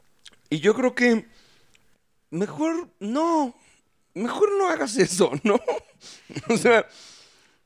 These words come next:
encontré como una compilación de gente que hace cosas raras en Twitch. Y entiendo que es-, estamos en una época en la que pasaron cosas raras en el mundo y no todos nos encontramos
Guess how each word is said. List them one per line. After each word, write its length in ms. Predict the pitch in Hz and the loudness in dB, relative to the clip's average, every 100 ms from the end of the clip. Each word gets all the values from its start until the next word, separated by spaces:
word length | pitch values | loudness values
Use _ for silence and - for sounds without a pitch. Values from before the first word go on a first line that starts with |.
| _ - _ _ _ _ _ _ | _ -20 _ _ _ _ _ _
encontré 300 | 170 196 208 | -6 -4 -4
como 120 | 247 | -6
una 120 | 269 277 | -4 -4
compilación 460 | 220 180 156 185 | -6 -6 -6 -6
de 80 | 208 | -8
gente 460 | - 208 214 196 190 | -6 -8 -6 -8 -8
que 100 | 165 | -12
hace 200 | 180 202 | -14 -16
cosas 340 | 214 208 220 185 | -16 -14 -14 -10
raras 480 | 180 170 170 160 165 | -6 -2 -2 -4 -6
en 180 | 147 | -10
Twitch. 400 | - 147 139 - | -12 -12 -12 -16
Y 40 | 143 | -14
entiendo 420 | 147 135 196 208 | -14 -12 -10 -10
que 80 | 156 | -12
es-, 160 | 135 _ _ 127 _ | -16 _ _ _ _
estamos 380 | 156 165 175 | -8 -8 -8
en 80 | 165 | -8
una 260 | 143 151 143 | -6 -6 -6
época 320 | 147 139 143 | -10 -10 -8
en 80 | 127 | -8
la 140 | 117 | -8
que 200 | - 123 - _ _ _ _ _ | -10 -14 -16 _ _ _ _ _
pasaron 360 | 143 135 160 165 | -10 -6 -4 -4
cosas 300 | 160 151 147 | -4 -2 0
raras 340 | 139 139 131 | 0 0 -2
en 120 | 143 | -6
el 120 | 127 135 | -6 -8
mundo 360 | 139 139 135 | -8 -6 -6
y 200 | 127 123 _ _ _ - | -8 -12 _ _ _ -16
no 200 | 147 165 | -10 -8
todos 460 | 165 175 165 165 147 | -4 -4 -4 -6 -8
nos 260 | 143 143 - | -8 -6 -6
encontramos 840 | 131 139 131 139 143 143 135 - | -4 -4 -4 -2 -2 -2 -4 -8